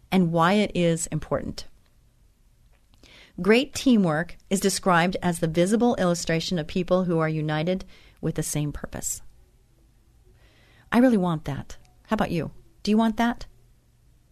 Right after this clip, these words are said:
Did you know that if you're married, that your marriage is a ministry? And you guys need to define what your ministry is and what your purpose is together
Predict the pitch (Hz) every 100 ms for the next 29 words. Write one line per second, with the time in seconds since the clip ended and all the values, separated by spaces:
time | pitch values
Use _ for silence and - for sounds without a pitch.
0 | _ _ _ - _ - 202 214 214 220
1 | 226 - 185 202 220 156 147 165 - -
2 | - _ _ _ _ _ 208 196 196 185
3 | 196 190 175 175 156 - - - - -
4 | _ _ _ _ _ _ _ _ _ _
5 | _ _ _ _ - 196 208 220 214 208
6 | 185 170 170 180 170 165 160 165 160 156
7 | 156 - 143 139 - - - _ _ _
8 | _ _ _ - 180 180 170 - 175 170
9 | - - - - - - 202 185 156 -
10 | 160